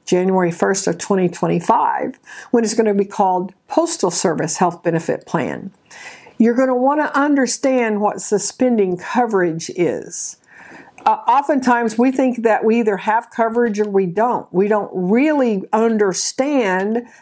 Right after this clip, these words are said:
that what if we decide we want to do Medicare only?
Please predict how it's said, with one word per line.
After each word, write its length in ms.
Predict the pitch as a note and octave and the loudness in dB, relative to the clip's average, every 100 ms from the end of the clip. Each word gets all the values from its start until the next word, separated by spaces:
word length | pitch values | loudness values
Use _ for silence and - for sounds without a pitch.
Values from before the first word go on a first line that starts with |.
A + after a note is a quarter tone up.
| - | 0
that 340 | B3+ - - | 0 0 0
what 160 | D4 D#4 | 2 2
if 140 | E4+ | 0
we 100 | D4 | 0
decide 580 | C4+ C4 - B3+ C4 A#3+ | 2 0 0 2 0 0
we 140 | B3 | 0
want 320 | A#3+ A#3+ A#3+ G#3+ | 2 0 -2 -4
to 100 | A3+ | -2
do 340 | G3+ A#3 G#3+ | 0 0 0
Medicare 680 | G#3 G3+ A3+ A3+ - A3 G#3 - | 0 0 0 -2 0 0 0 0
only? 520 | G#3+ B3+ F3 D2 | 0 0 -4 -10